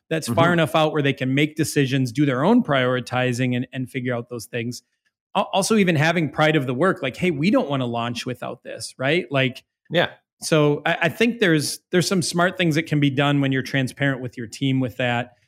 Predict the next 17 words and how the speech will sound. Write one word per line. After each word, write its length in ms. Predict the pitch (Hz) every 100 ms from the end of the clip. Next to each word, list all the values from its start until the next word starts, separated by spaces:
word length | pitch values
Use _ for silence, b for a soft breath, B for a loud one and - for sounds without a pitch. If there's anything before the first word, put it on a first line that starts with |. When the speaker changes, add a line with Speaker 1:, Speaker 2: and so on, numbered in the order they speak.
| _ -
Speaker 1:
and 100 | 143
helping 300 | 151 - 143
Speaker 2:
Right. 60 | 127
Speaker 1:
them 220 | 147 165
understand, 760 | 165 147 - 151 143 139 135 120 _ _ _ _
you 80 | 147
know, 180 | 135 127
prioritization 800 | - 156 143 127 135 127 - 135
and 100 | 131
why 160 | 127 147
you're 140 | 165
prioritizing 760 | 160 151 139 139 135 131 127 117
things 220 | 131 127
that 180 | 123 120
way. 400 | 127 123 123 127
Uh, 140 | 127 123 _ -
again, 520 | 127 151 151 143